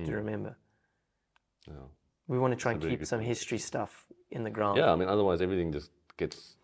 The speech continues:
Speaker 1: Mm.
Speaker 2: what, whatever's going at the moment.
Speaker 1: Exactly,
Speaker 2: And,
Speaker 1: yeah.
Speaker 2: and it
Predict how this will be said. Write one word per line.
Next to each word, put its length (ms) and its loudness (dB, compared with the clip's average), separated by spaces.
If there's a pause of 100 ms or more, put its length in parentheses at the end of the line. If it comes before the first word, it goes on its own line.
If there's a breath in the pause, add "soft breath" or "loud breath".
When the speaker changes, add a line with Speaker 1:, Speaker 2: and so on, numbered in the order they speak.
Speaker 1:
Mm. 300 -2
Speaker 2:
what, 200 -6
whatever's 340 -4
going 220 -4
at 100 -8
the 60 -10
moment. 420 -4
Speaker 1:
Exactly, 520 -2
Speaker 2:
And, 100 -4
Speaker 1:
yeah. 260 -6 (220)
Speaker 2:
and 260 -6
it 100 -12